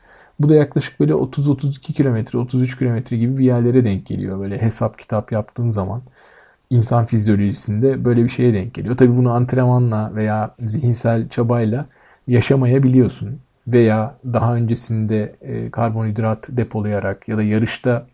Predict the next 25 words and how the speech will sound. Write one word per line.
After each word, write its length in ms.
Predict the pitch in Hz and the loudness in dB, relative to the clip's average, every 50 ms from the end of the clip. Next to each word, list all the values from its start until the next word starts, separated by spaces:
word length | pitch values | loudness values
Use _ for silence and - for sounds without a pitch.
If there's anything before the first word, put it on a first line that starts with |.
| _ _ _ _ _ _ | _ _ _ _ _ _
karbonhidrat 640 | - 117 107 101 104 107 104 107 113 107 - _ | -2 -2 0 0 -2 -4 -4 -2 -4 -4 -4 _
depolarını 400 | 110 107 - 110 104 104 104 104 | -6 -6 -4 -4 -4 -4 -4 -4
destekleyerek 800 | 104 107 - - - 123 113 - 120 110 107 123 131 127 - - | -6 -8 -8 -8 -10 -10 -10 -8 -8 -8 -6 -8 -8 -10 -8 -6
bunu 120 | 123 120 | -6 -4
engelleyebiliyorsun. 840 | 120 120 120 127 120 117 117 117 120 117 117 110 101 101 - - 170 208 | -4 -4 -4 -4 -2 -2 -2 -2 -2 -4 -4 -6 -8 -10 -10 -10 -2 0
Ama 200 | 190 151 98 98 | 0 0 0 0
genel 340 | - 143 151 170 190 180 | 0 0 2 4 4 2
anlamda 520 | 131 113 110 107 104 101 101 104 107 113 - | 2 0 -2 -4 -4 -4 -6 -6 -8 -4 -6
bakıldığında 600 | 113 - - 123 107 101 104 104 123 160 196 190 - _ - - - _ _ _ - | -6 -4 -2 -4 -2 -2 -4 -4 -4 -4 -4 -6 -10 _ -20 -20 -20 _ _ _ 2
ilk 300 | 170 165 165 - - 143 | 4 4 4 2 0 2
veya 240 | 127 123 123 123 | 4 4 4 2
ikinci 360 | 120 127 - 135 131 127 135 143 | 0 -2 -2 -2 -2 0 0 0
maratonunu 500 | 139 123 120 120 - 123 117 113 117 120 | 0 0 -2 -2 -2 -4 -4 -4 -6 -6
koşan 260 | - 113 - 127 123 | -10 -10 -6 -4 -4
insanlar 440 | 120 127 127 127 123 127 127 123 - | -4 -4 -4 -4 -4 -2 -2 -4 -4
için 300 | 135 - 175 175 156 143 | -6 -6 -4 -4 -2 0
bu 140 | 151 139 | 0 0
duvar 360 | 131 117 113 139 165 165 - _ _ _ _ _ _ _ | 0 0 0 -2 -2 -4 -8 _ _ _ _ _ _ _
söz 300 | - - 143 135 131 - | -2 2 2 2 2 0
konusu. 340 | - 95 190 170 - 190 170 | -6 -6 -6 -4 -6 -6 -4
Çünkü 340 | - 139 131 - 160 170 165 | -2 -2 0 0 -2 -2 -2
fizyolojik 640 | - 151 143 139 147 143 135 135 135 143 - - 139 | -2 -2 0 2 2 2 2 2 2 -2 -6 -4 -4
bir 100 | 147 147 | 2 4
gerçek 500 | 147 127 120 123 - - 120 123 123 - | 4 4 4 2 0 -2 -2 -2 -4 -8
bu. 160 | - 175 | -8 -8